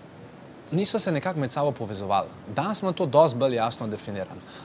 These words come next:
Imam svoje brezplačne vsebine, brezplačne P D F-je. Ko grejo ljudje čez ta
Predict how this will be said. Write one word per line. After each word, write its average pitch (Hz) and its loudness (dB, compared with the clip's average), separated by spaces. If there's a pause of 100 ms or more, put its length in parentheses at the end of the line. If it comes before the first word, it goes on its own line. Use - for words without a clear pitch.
(100)
Imam 214 2
svoje 175 6
brezplačne 139 2
vsebine, 135 -2
brezplačne 104 -2
P 101 -6
D 95 -4
F-je. 90 -6
Ko 220 4
grejo 180 6
ljudje 143 2
čez - -2
ta 160 8